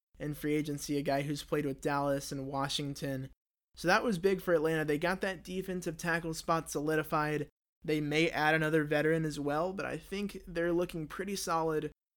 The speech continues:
with the defensive line rotation now. So that pick was a surprise, but Atlanta did manage to also address their biggest need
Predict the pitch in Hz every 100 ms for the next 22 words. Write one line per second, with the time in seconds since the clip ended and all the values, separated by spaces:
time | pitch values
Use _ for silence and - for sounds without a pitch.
0 | - 156 156 156 160 160 165 160 151 151
1 | 147 139 143 196 196 - 165 160 143 139
2 | 143 _ _ _ _ _ _ _ _ _
3 | - - 180 - 254 220 208 - - _
4 | 151 156 240 233 220 - 180 190 190 185
5 | 175 170 156 139 - - 165 175 196 175
6 | 160 165 175 165 160 160 160 156 - 156
7 | 135 165 - 156 151 151 151 156 151 175
8 | 180 165 160 151 143